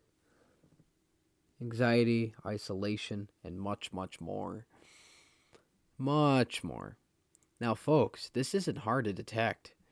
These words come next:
It is by far the easiest thing to detect. However, I'm pretty blessed enough that I can read people's emotions like a damn book. It is so easy to freaking know what's what. It really is.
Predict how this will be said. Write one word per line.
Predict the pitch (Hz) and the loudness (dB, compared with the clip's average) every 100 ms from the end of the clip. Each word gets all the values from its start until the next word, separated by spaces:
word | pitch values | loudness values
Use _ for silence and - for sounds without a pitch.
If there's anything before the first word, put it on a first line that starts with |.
| _ _ _ _ | _ _ _ _
It | 123 | -4
is | 151 | -2
by | - 139 | 0 0
far | 135 139 127 | 0 0 2
the | 113 123 | 2 2
easiest | 127 123 113 - | 0 0 -4 -2
thing | 113 | -2
to | 98 | -2
detect. | 92 - 113 92 - _ _ _ _ _ _ _ _ _ _ _ _ _ _ | -4 -4 -4 -4 -8 _ _ _ _ _ _ _ _ _ _ _ _ _ _
However, | 117 120 117 117 110 | -4 0 0 2 2
I'm | 110 113 110 104 - - | 2 2 0 -4 -8 -16
pretty | - 117 107 | -6 -4 -2
blessed | 104 104 - 107 | 0 -2 -2 -4
enough | 104 95 | -4 -4
that | 101 95 | -4 -4
I | 104 | -4
can | 120 | -4
read | 104 110 110 | -2 -2 -2
people's | 117 - 107 | -4 -4 -6
emotions | 101 98 104 98 104 | -4 -4 -4 -8 -10
like | 110 | -10
a | |
damn | 107 107 101 | -4 -2 -2
book. | 95 107 104 - _ - | 0 0 0 -6 _ -10
It | 113 | -6
is | 110 | -4
so | - 110 104 | -2 -2 0
easy | 101 107 107 | 0 0 -2
to | 101 92 _ _ _ - | -4 -6 _ _ _ -6
freaking | 113 - 104 95 95 _ _ _ _ _ _ _ _ - | -6 -2 -4 -4 -10 _ _ _ _ _ _ _ _ -8
know | 107 107 107 | -4 -2 -2
what's | 98 95 - | -4 -8 -6
what. | 104 98 - _ _ _ _ _ _ _ - | -6 -4 -8 _ _ _ _ _ _ _ -14
It | 80 | -8
really | 120 123 113 | -6 -2 -2
is. | 110 92 - | -2 -4 -8